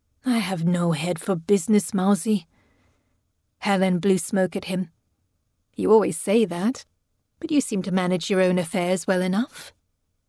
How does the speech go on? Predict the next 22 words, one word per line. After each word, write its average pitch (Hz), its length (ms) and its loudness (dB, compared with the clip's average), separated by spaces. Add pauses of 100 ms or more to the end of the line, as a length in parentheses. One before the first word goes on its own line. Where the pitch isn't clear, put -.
(560)
"I 185 120 -6
must 185 220 -2
go 208 140 6
to 220 120 -4
Munich 220 400 6
for - 160 -2
advice. 185 640 -2 (560)
I'll 214 100 2
be 226 140 4
back 214 240 2
soon, 175 500 -4
I 202 80 -4
promise. 185 540 0 (560)
Two 269 160 2
days 180 280 2
at 175 140 -6
most." 175 480 -6 (800)
"Don't 214 220 0
stay 196 240 0
away 175 220 2
too 180 280 -2
long. 170 300 -2